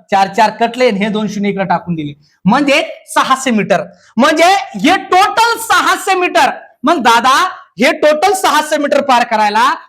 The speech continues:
चोपन्न सेकंद लागतात. किती? चोपन्न सेकंद लागतात हे टोटल पार करायला. मग already आपल्याला दिलेली होती लांबी ही ट्रेनची, म्हणून सहाशे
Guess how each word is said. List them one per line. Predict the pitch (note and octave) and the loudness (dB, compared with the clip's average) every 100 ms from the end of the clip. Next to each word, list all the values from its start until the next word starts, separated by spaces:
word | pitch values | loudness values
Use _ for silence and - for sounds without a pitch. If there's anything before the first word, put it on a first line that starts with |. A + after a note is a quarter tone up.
| _ | _
चोपन्न | D4+ D#4 D#4 A4 A4 | 0 0 2 0 0
सेकंद | E4 C#4+ B3 | -4 -2 0
लागतात. | G#3+ G3 F3+ | -2 -2 -8
किती? | A#3+ B3+ D#4+ F4+ - - | -6 -4 -2 -4 -12 0
चोपन्न | D#4+ E4 A4 A4 | 2 4 2 2
सेकंद | F4+ D#4 | 0 0
लागतात | C#4+ C4 C4+ | 0 0 0
हे | A3+ | 0
टोटल | C4 C4 B3+ C#4 | 0 0 0 -2
पार | C4 A3 | 0 0
करायला. | G#3+ G#3 F#3+ E3+ - _ | 0 -2 -2 -4 -8 _
मग | D4 | 0
already | C4 C4 E4 F#4+ | 2 2 2 2
आपल्याला | F#4+ E4+ F4+ F4+ G#4 - - _ - | 0 0 0 0 -2 -4 -14 _ -6
दिलेली | F3 D4 G4+ G#4+ | 0 2 2 2
होती | F#4+ | 0
लांबी | C#4+ B3+ A#3+ F4 G4 - _ | 0 0 0 -4 -4 -10 _
ही | B3+ C4+ | -2 0
ट्रेनची, | B3 A3+ G3+ G3+ - - | 2 0 -2 -8 -10 -4
म्हणून | F#3 A#3+ A#3 D#4+ G4 - _ _ | 0 2 4 2 0 -10 _ _
सहाशे | - - A#3+ A3 G#3+ G3 G#3+ A#3 D4+ D#4 | -20 -4 -2 0 0 0 -2 2 2 0